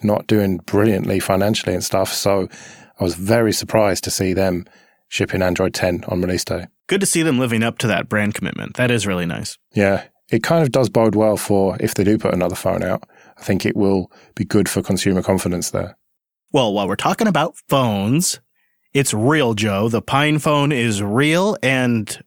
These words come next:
Speaker 2: production may be ramping up sooner than a lot of us expected.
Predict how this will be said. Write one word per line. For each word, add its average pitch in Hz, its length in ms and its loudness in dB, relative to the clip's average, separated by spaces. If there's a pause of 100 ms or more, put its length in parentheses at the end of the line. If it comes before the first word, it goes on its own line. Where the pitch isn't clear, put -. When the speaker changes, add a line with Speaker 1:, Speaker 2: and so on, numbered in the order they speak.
(100)
Speaker 2:
production 127 580 0
may 120 140 2
be 120 100 2
ramping 127 360 0
up 120 120 -2
sooner 147 320 0
than 127 280 2
a 110 100 0
lot 151 280 0
of 127 120 0
us 120 120 -2
expected. 113 480 -4